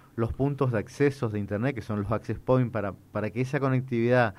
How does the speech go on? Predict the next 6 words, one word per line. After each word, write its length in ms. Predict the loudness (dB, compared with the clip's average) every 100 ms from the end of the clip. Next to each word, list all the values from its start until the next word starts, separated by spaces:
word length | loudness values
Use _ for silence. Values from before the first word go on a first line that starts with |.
| -12 -12
esté 340 | -6 2 2
presente 680 | 2 -2 -2 0 2 0 2
en 100 | 0
toda 240 | 2 4 4
la 120 | 2
escuela, 720 | 0 0 4 6 4 0